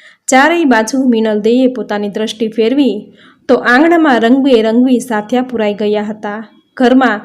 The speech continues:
કંકુના કુમકુમ પગલાં પડી ગયા હતા. જ્યાં ત્યાં હીરા ઝવેરાતનો ચળકળાટ જણાતો હતો અને ખાલી દેગડીઓમાં છલોછલ તાજું દૂધ ભરાઈ ગયું હતું.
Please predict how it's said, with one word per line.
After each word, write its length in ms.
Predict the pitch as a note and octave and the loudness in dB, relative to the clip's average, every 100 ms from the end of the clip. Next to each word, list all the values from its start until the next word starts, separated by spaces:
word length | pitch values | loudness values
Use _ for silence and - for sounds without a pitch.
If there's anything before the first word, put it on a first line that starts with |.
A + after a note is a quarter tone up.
| - - - | -14 -20 -6
કંકુના 600 | - D4 E4+ F#4 E4+ A#3+ | 2 4 4 2 2 2
કુમકુમ 560 | A3+ C4 D4+ - D4 A3 | 0 2 2 2 0 0
પગલાં 360 | A3 G#3+ B3 | -2 -2 -2
પડી 220 | C#4 A#3+ G#3+ | 0 -2 0
ગયા 280 | A3 G#3 | -2 -2
હતા. 540 | A3 A3+ G#3+ G#3 G#3+ - _ - | -4 -6 -8 -8 -10 -18 _ -4
જ્યાં 240 | C4 C4 C#4 | 2 4 2
ત્યાં 200 | C4+ G#3+ | -2 -4
હીરા 320 | G#3+ A#3 C4 | 0 2 2
ઝવેરાતનો 720 | C4 B3 G#3+ G#3+ G#3+ G#3+ B3+ G#3 | 0 -2 -4 -2 -4 -2 -2 -2
ચળકળાટ 640 | A3 G#3 G#3 G#3 A#3 C4 | -4 -4 -2 -2 -2 -2
જણાતો 500 | B3+ A#3 G#3 G3+ G#3 | -6 -4 -6 -6 -8
હતો 460 | G#3 G#3 G#3 A3 - _ _ _ _ | -8 -8 -8 -10 -14 _ _ _ _
અને 140 | B3 A#3+ | 2 2
ખાલી 400 | A#3+ B3+ C#4 E4+ | 2 0 2 4
દેગડીઓમાં 680 | A#3+ A3 A3+ A3+ B3 C4 C4+ | 4 2 2 4 4 2 0
છલોછલ 640 | - A3 G#3+ G#3+ C4 A#3 | -4 -4 -4 -2 0 0
તાજું 420 | - G#3+ G#3+ G#3+ | -2 -4 -4 -4
દૂધ 240 | G3 B3 B3+ | -2 -2 -2
ભરાઈ 320 | B3+ G#3+ G3+ | -4 -4 -6
ગયું 380 | F#3+ G#3 G#3 G#3 | -6 -6 -6 -6
હતું. 300 | G#3 G#3 | -8 -10